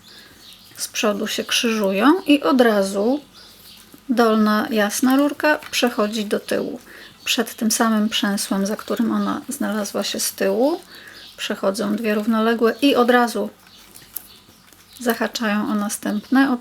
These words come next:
wewnątrz, a druga rurka jasna, która się wznosi do góry, przechodzi za tym przęsłem od tyłu i przed kolejnym znowu będzie skrzyżowanie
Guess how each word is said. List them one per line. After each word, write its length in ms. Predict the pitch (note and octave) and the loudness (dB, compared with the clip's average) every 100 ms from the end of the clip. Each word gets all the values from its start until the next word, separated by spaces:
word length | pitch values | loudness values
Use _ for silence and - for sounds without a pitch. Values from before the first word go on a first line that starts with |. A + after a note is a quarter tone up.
| - | -4
wewnątrz, 640 | - A#3+ D4 F4 G4 - - - - - - - - - | -4 0 2 0 0 -4 -8 -18 -20 -20 -20 -20 -8 0
a 280 | A3 A3 - - - - - | 0 0 -6 -14 -20 -18 -6
druga 280 | A3+ A#3 | -4 -2
rurka 320 | G#3+ G#3 - G#3 | -2 -4 -2 0
jasna, 380 | G#3 - - | 0 -2 -6
która 260 | A3 - G3 | -6 -6 -6
się 180 | - G3 | -4 -4
wznosi 420 | G#3+ G#3 - G3+ | -2 -2 -4 -4
do 120 | G#3+ | -2
góry, 320 | A3 C4 D#4+ | 0 0 0
przechodzi 640 | - - A#3 G#3+ G#3 G#3+ G#3+ - - - - - - - - - C4 | -4 -6 -4 -2 -2 -4 -6 -12 -20 -20 -20 -20 -20 -20 -20 -12 -4
za 220 | A#3 A3 | -2 -2
tym 280 | - G#3 G#3 - - - - - - - - - - - | -2 -2 -4 -10 -20 -20 -20 -20 -20 -20 -20 -20 -18 -6
przęsłem 680 | - G3+ G#3 - G#3+ G3+ A#3 | -2 -2 -2 -4 -4 -2 -4
od 160 | - | -8
tyłu 420 | - D4 E4 F4+ - - - - - - - - | 0 0 2 -2 -6 -20 -20 -20 -20 -20 -16 0
i 220 | C#4+ D4 - - - | 2 2 -2 -20 -12
przed 260 | - A#3+ - | -6 -6 -4
kolejnym 560 | - A3+ A3 A3+ A#3+ | -2 0 2 4 4
znowu 340 | A3+ G#3 G3+ G#3+ | 4 2 -2 -2
będzie 320 | G#3 G3 G3+ | -2 0 -2
skrzyżowanie 840 | - - A3 G#3+ G#3+ G3+ G3+ A#3+ | -2 -2 -2 -4 -4 -2 -2 -4